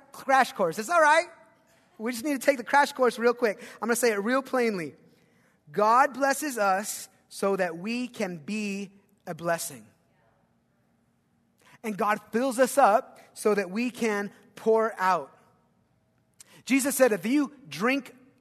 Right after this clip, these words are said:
of me and my living water, that it will become in you like a spring." You know what's crazy about springs? They spring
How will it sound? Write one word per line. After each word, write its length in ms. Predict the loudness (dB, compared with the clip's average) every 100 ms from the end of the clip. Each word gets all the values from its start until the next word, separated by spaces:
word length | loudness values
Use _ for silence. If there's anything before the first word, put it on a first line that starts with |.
| _
of 180 | -8 -6
me 400 | -6 -6 -6 -8
and 200 | -10 -2
my 240 | 0 2
living 360 | 2 0 -2 -4
water, 420 | -2 0 -2 -6 -10 -8
that 100 | 2
it 100 | 2
will 120 | 2 -4
become 340 | -4 -4 -2
in 80 | -4
you 100 | -2
like 220 | -2 -4
a 60 | -10
spring." 680 | -10 -10 -6 -4 -4 -6 -18 _ _ _ _ _ _ _
You 60 | -6
know 40 |
what's 120 | -4
crazy 240 | -2 -4 0
about 180 | -2 -2
springs? 440 | -8 -8 -10 -16 -20 _ _ _ _ _ _ _
They 160 | -14 -12
spring 840 | -14 -14 -16 -18 -10 -8 -8 -14